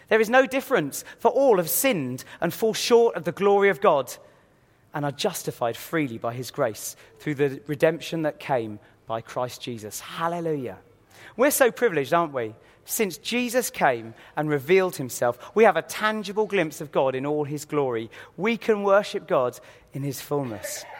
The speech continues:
We can draw close permanently. Let's go on to our next point. So, if that's what Christian worship is like, well, why do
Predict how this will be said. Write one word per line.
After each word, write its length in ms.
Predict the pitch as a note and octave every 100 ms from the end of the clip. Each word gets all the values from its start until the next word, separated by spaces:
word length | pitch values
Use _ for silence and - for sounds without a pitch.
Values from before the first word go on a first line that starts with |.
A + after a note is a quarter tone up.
| - _ _ _ _ - -
We 160 | D#3+
can 160 | - D#3
draw 240 | C#3 D#3
close 580 | - E3 B2+ A2 - - _ _ _
permanently. 640 | - C3 A#2+ G2+ G#2+ G2+ F#2+ _ _ _ _ _ _ _ _ _ - - _
Let's 120 | -
go 140 | A3 G3+
on 60 |
to 100 | F3+
our 80 | E3
next 300 | D#3+ E3 -
point. 240 | - C3 C3
So, 260 | G3+ F#3+ - - - - _ _ _ _ _ _
if 100 | F#3
that's 280 | B3 - - - _ -
what 180 | F#3
Christian 360 | - A3+ - E3
worship 360 | D3+ C#3 - C#3+
is 100 | C3
like, 240 | D#3 E3
well, 160 | G3+ G3+
why 560 | A3 C4 A#3+ A#3 A#3 - -
do 480 | A#3 A3 C3+ D3